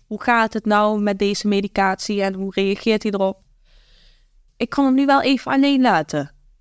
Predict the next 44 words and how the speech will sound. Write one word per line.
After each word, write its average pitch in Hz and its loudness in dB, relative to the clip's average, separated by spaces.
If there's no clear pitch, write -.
Ik - -10
kan 214 0
wel 208 0
even 214 -2
de 226 2
was 240 -2
omhoog 175 -6
brengen. 151 -6
Ik - -20
kan 190 -4
wel 190 0
even 214 -2
mijn 214 2
eigen 233 0
ding 170 -4
doen. 156 -4
Dus 180 -4
dat 185 -2
is 196 -4
wel, 208 2
heeft 202 -2
wel 226 2
heel 226 0
erg, - -4
eh, 233 0
de 185 -8
sfeer 196 -2
thuis 208 0
is, 202 -2
is 196 -6
wel 190 0
echt - -4
opgekrikt 269 -2
daardoor. 170 0
Ja, 302 6
de 277 0
papa 320 0
van 285 0
Sam, 294 0
die 269 2
heeft 269 0
wel 262 4
echt - -4
zo, 277 0